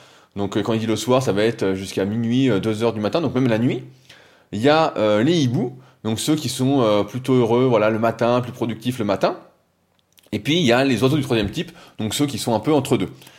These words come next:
Euh, et ce qui est assez drôle de constater, c'est que ce pic, entre guillemets, du bonheur, euh, cette courbe, cette vague,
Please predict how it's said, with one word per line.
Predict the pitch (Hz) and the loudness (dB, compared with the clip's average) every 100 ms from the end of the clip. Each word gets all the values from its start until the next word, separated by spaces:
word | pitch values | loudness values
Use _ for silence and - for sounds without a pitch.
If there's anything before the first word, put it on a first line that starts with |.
| - - - | -20 -16 -4
Euh, | 87 80 78 69 - - - | -2 0 0 -4 -8 -8 0
et | 214 196 - | 2 2 -4
ce | - | -4
qui | 113 | -2
est | |
assez | 117 127 | 0 0
drôle | 131 | 2
de | 131 | 0
constater, | 104 98 117 302 | -2 -4 0 0
c'est | - | 0
que | 127 120 104 - - _ - | 0 0 0 -10 -20 _ -8
ce | - | -4
pic, | 131 135 214 | -2 -2 0
entre | 170 135 | 0 -2
guillemets, | 127 147 151 143 - - | -2 0 0 0 -4 -10
du | 107 | -6
bonheur, | 113 110 135 294 349 - - _ - | 0 2 2 0 -4 -10 -20 _ -6
euh, | 95 95 92 87 | 0 2 2 0
cette | - 90 98 - - _ _ | -2 -4 -4 -6 -18 _ _
courbe, | - 156 135 98 | 0 2 2 2
cette | - 95 | 0 0
vague, | 127 147 113 | 2 2 -2